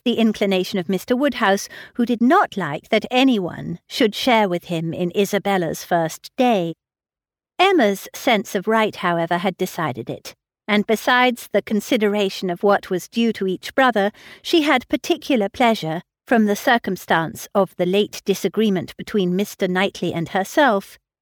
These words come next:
in procuring him the proper invitation.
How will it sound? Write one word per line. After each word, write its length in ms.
in 180
procuring 540
him 220
the 100
proper 340
invitation. 840